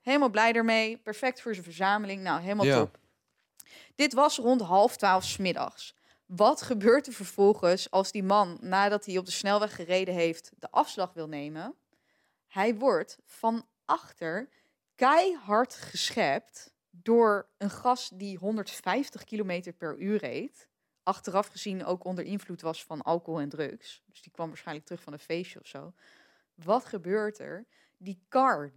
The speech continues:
Speaker 1: deukt helemaal in elkaar. Het poegje vliegt van de kar
Speaker 2: Maar
Speaker 1: af.
Speaker 2: wat is een poegje? Een jeepje, toch?
Speaker 1: Dat is een jeepje.
Speaker 2: Ja.
Speaker 1: Dus het jeepje schiet door die enorme klap los van die kar. Die jeep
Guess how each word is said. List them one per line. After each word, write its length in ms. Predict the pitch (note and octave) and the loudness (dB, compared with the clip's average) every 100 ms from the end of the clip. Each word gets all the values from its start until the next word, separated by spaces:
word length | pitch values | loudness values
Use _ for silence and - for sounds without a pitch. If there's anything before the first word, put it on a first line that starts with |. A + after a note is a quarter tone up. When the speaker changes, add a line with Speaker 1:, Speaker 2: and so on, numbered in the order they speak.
| C3+ | -4
Speaker 1:
deukt 320 | F#3 A#3+ - | -2 -2 -4
helemaal 480 | F#3 A3 B3+ A3 F3 | -2 0 2 0 -2
in 120 | F3+ | -6
elkaar. 500 | D#3 - - F3 D#4 _ _ _ _ _ | -8 -8 -6 -8 -12 _ _ _ _ _
Het 240 | A#3+ - - | -4 -4 -6
poegje 500 | - F#4 - B3 F3 | 2 2 2 0 0
vliegt 600 | - - G#3+ D#4 - - | -2 -4 4 4 2 -10
van 260 | - A3 F#3+ | -2 -2 -2
de 80 | E3+ | -2
kar 260 | F3+ E3 | 0 2
Speaker 2:
Maar 100 | G3 | 4
Speaker 1:
af. 60 | - | 4
Speaker 2:
wat 80 | D#3 | 4
is 80 | E3+ | 2
een 120 | D3 | -2
poegje? 320 | F3 - D3 | -6 -2 0
Een 80 | C3+ | 0
jeepje, 400 | A#2+ C#3+ - A#2 | 0 -2 -4 -10
toch? 240 | - F3 | -8 -6
Speaker 1:
Dat 120 | - G#3+ | -2 -2
is 80 | |
een 60 | F#3+ | -4
jeepje. 460 | D#3+ D3 - D#3 F3+ | -12 -16 -12 -12 -6
Speaker 2:
Ja. 200 | A#2+ G#2+ - - | -2 -2 -4 -10
Speaker 1:
Dus 160 | A3 | -6
het 280 | A3 G#3+ - | -4 -4 0
jeepje 520 | D4 - - B3+ F3+ E3 | 2 2 2 4 4 2
schiet 460 | - - E4+ C#4+ | 0 2 0 2
door 120 | A#3+ | 0
die 140 | B3 F3+ | 0 2
enorme 560 | A3 A3 B3 E4 D#4+ - | 6 8 8 6 4 0
klap 540 | - A#3 C#3 - - _ _ _ _ _ | 4 6 4 0 -20 _ _ _ _ _
los 640 | F#3+ G3 A3+ B3+ - - - | -2 4 6 6 0 -10 -6
van 240 | A#3+ A3+ | 0 0
die 120 | F3+ | 0
kar. 460 | D#3 D3+ F3 F4+ C#5 _ _ _ _ _ _ | 0 2 2 0 -4 _ _ _ _ _ _
Die 300 | G#3 D4 G#3+ | -2 2 2
jeep 480 | A#3 D#4+ A#4+ - | 4 4 2 0